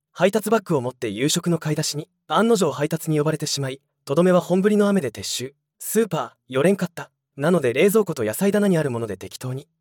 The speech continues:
最後の冷凍サバフライはたっぷりの野菜あんかけに、サバ食べてるんだか野菜食べてるんだか。油揚げの中に餅を入れて焼こうとするも、袋になっていない油揚げだった。なので餅を上に乗せて焼く。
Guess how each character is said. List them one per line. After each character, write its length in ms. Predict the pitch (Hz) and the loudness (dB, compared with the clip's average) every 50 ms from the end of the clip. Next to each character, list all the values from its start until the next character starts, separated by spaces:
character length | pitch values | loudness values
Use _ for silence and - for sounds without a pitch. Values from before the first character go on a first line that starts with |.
| _ _ | _ _
最 260 | - - - 208 220 190 | -8 -2 2 2 4 4
後 80 | 180 | 4
の 100 | 147 127 | 2 2
冷 160 | 120 131 156 | 0 0 0
凍 140 | - 170 170 | 0 -2 -2
サ 120 | - 175 170 | -2 -2 -2
バ 80 | 180 | -2
フ 100 | - 180 | 0 0
ラ 80 | 175 156 | 0 0
イ 60 | 127 | 0
は 100 | 110 101 | 0 -4
た 180 | - - 117 123 | -6 -8 -12 -12
っ 40 | _ - | _ -4
ぷ 100 | 233 226 | -2 0
り 60 | 214 | 2
の 80 | 156 | 2
野 100 | 127 117 | 2 0
菜 220 | - - 147 143 147 | -2 -2 -2 -2 -2
あ 40 | 151 | -2
ん 40 | |
か 100 | - - | -4 -6
け 100 | - - | -8 -10
に、 140 | 117 113 - _ _ _ _ - | -10 -14 -14 _ _ _ _ -8
サ 180 | - - 190 | -2 2 2
バ 80 | 202 208 | 2 2
食 140 | 208 202 196 | 2 2 0
べ 80 | 202 | 0
て 80 | 196 175 | 2 0
る 80 | 160 | 0
ん 40 | 151 | 0
だ 80 | 135 127 | -2 -2
か 100 | - 107 | -2 -2
野 100 | 110 127 | -4 -2
菜 160 | - 190 196 | 0 0 0
食 140 | - 196 185 | 0 0 -2
べ 60 | 185 | -2
て 80 | - 151 | -2 -4
る 100 | 127 113 | -6 -6
ん 20 | |
だ 100 | 104 95 | -8 -10
か。 140 | - - - _ _ _ _ _ _ _ - | -14 -18 -20 _ _ _ _ _ _ _ -4
油 300 | 131 139 156 208 240 240 | -2 2 4 4 4 4
揚 40 | 220 | 4
げ 80 | 202 | 4
の 80 | 175 156 | 2 2
中 200 | 147 139 - 143 | 0 -2 -2 -4
に 80 | 123 | -4
餅 260 | 110 104 107 - 175 180 | -4 -6 -4 0 2 2
を 60 | 180 | 2
入 60 | 185 | 2
れ 60 | 185 | 2
て 80 | - 190 | 2 0
焼 140 | 190 185 - | 0 0 0
こ 80 | 202 | -2
う 40 | 185 | -4
と 80 | - 143 | -4 -6
す 120 | - 135 | -8 -6
る 80 | 131 123 | -6 -4
も、 180 | 113 107 - _ _ _ _ - | -4 -4 -6 _ _ _ _ -20
袋 300 | - - - 208 214 196 | -8 -2 2 4 6 6
に 80 | 170 | 4
な 80 | 147 139 | 2 0
っ 40 | - | -4
て 120 | - 117 | -6 -6
い 60 | 101 | -4
な 100 | 107 120 | -2 -2
い 80 | 135 135 | 0 0
油 220 | 147 160 175 196 | 0 0 0 0
揚 60 | 196 | 0
げ 80 | 175 160 | 0 -2
だ 80 | 131 113 | -4 -10
っ 40 | |
た。 180 | - - - - _ _ _ _ - | -14 -16 -20 -20 _ _ _ _ -4
な 160 | 135 147 180 | 0 2 2
の 80 | 180 156 | 2 2
で 100 | 139 120 | 2 0
餅 280 | 110 107 - - 175 | -2 -2 -2 0 2
を 100 | 175 165 | 2 4
上 100 | 160 180 | 4 4
に 80 | 190 180 | 4 2
乗 80 | 170 | 2
せ 120 | 160 - 170 | 0 -2 -2
て 80 | - | -4
焼 220 | 165 156 - - - | -4 -4 -6 -8 -16
く。 40 | - | -20